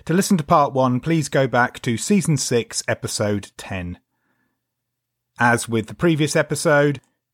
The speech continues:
there is an explicit content and trigger warning.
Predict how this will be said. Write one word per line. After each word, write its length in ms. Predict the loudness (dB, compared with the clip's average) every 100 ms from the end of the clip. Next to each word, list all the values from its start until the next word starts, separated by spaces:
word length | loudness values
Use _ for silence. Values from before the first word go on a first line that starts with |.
| _
there 200 | 2 4
is 180 | 2 0
an 60 |
explicit 500 | -2 -2 -2 -2 -4
content 540 | 0 0 0 0 -2 -2
and 160 | -2 -2
trigger 280 | -2 -2 0
warning. 480 | 0 -4 -6 -10